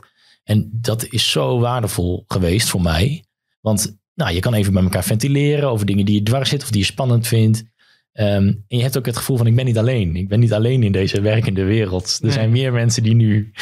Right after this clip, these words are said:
Speaker 1: <laughs> door hetzelfde heen gaan."
Speaker 2: Ja, dat snap ik.
Speaker 1: Dus, dus doe dat vooral. Ik denk dat dat heel erg kan helpen. Als je ervaart van, "Oh, ik kom toch een beetje in zo'n gat terecht."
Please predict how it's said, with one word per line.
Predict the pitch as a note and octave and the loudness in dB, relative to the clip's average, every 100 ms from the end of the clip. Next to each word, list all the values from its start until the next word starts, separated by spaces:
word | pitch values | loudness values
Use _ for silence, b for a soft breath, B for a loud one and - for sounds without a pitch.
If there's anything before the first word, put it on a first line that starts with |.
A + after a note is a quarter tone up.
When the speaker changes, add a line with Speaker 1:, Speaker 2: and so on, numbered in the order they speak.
| B | B
Speaker 1:
<laughs> | B - - | B -12 -12
door | - A2+ G#2 | -2 0 0
hetzelfde | A#2 - B2+ A2 | -2 -2 -2 0
heen | G#2 B2+ | 2 2
gaan." | A2+ D#3 | 0 -2
Speaker 2:
Ja, | F3 | -2
dat | C#3 C3 | -2 -2
snap | C3+ B2+ C#3 | -2 -2 -2
ik. | B2 A#2+ | -4 -2
Speaker 1:
Dus, | A2 C3 | 0 0
dus | A#2+ | 0
doe | B2 | 0
dat | C#3 C3 | 0 -2
vooral. | - F#2+ E2 | -2 -2 0
Ik | F#2 | 2
denk | A2 | 2
dat | C3 | 2
dat | C#3+ | -2
heel | C#3 | -2
erg | C3+ | -2
kan | A#2 G#2 | 0 0
helpen. | F#2+ F#2+ - E2+ - | 2 0 -2 -8 -8
Als | A2 - | -6 -2
je | F#2+ | 0
ervaart | F#2+ G2 - F#2+ F2+ | 2 0 -2 -2 -2
van, | - | -2
"Oh, | F#2 E2+ | -4 -6
ik | - _ | -14 _
kom | - | -14
toch | G#2+ G#2+ | -6 0
een | G2+ | 2
beetje | F#2+ F#2 | 2 2
in | F#2 | 2
zo'n | F2+ | 2
gat | - F#2 | 0 -4
terecht." | - - - | -8 -14 -20